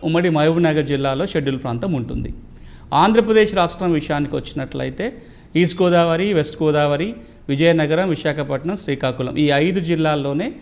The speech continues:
పెద్ద ఎత్తున షెడ్యూల్ ప్రాంతం ఉంది. కానీ మనం అటవీ ప్రాంతాన్ని తీసుకున్నట్లయితే అటవీ ప్రాంతాలు ఈ ఏడెనిమిది జిల్లాలకు పరిమితం కాలేదు, అన్ని జిల్లాల్లో కూడా అటవీ ప్రాంతం ఉంది.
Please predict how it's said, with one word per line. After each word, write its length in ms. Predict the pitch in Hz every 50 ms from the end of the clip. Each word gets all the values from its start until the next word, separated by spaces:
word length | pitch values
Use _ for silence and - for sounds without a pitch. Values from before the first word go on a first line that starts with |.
| - - - - - -
పెద్ద 160 | 147 151 156
ఎత్తున 400 | 175 170 160 - - 160 175 247
షెడ్యూల్ 360 | 254 - 160 143 151 156 151
ప్రాంతం 320 | 151 131 131 135 - 135 123
ఉంది. 220 | 113 104 120 - - - - - - - - - - - - - - -
కానీ 180 | - 170 180 196
మనం 220 | 190 185 185 - -
అటవీ 340 | 139 139 - 202 233 254 254
ప్రాంతాన్ని 500 | 254 240 226 226 220 208 226 214 202 180
తీసుకున్నట్లయితే 840 | 185 180 175 - 196 185 180 170 175 - 175 165 160 160 208 226
అటవీ 340 | 185 147 147 - 190 220 233
ప్రాంతాలు 520 | 226 226 220 208 208 190 208 214 208 202
ఈ 180 | 202 190 180 170
ఏడెనిమిది 380 | 156 160 170 269 196 196 180
జిల్లాలకు 400 | 170 160 175 175 175 175 175 160
పరిమితం 380 | 160 160 156 160 160 156 165 156
కాలేదు, 340 | 151 151 151 175 196 196 151
అన్ని 380 | - 131 127 131 147 175 196
జిల్లాల్లో 440 | 196 175 196 185 190 185 180 180 180
కూడా 180 | 170 190 202 233
అటవీ 180 | 185 165 180
ప్రాంతం 420 | 175 - 175 151 143 - - 127 120
ఉంది. 220 | 117 113 104 -